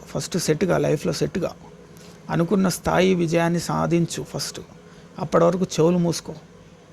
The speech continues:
అర్థమవుతుందా? చెవులు మూసుకో. పనికొచ్చే విషయాలకి తప్ప పనికిమాలిన విషయాలకి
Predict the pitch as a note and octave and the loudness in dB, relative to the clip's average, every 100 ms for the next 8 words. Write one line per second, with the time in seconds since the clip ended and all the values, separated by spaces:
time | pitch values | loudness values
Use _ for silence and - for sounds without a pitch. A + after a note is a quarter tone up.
0 | - - - - D3+ E3+ F3 D3 D3 G3 | -20 -20 -20 -10 -2 0 0 -2 -4 -4
1 | A3 - - - - - - - - E3+ | -6 -14 -20 -20 -20 -20 -20 -18 0 2
2 | G3 F#3 F3+ - - - - - - - | 4 2 -2 -4 -6 -6 -16 -20 -10 -4
3 | E3 E3+ E3+ - E3 D#3 D#3 D#3+ D#3+ D#3 | -2 -2 -2 0 2 2 2 4 4 0
4 | - D#3+ - G#3+ F#3+ F3+ F3 F3 E3+ E3+ | -4 -6 0 2 2 0 0 0 0 0
5 | D#3 D3+ E3 E3 D3+ - D3 | -2 -2 0 0 -2 -4 -8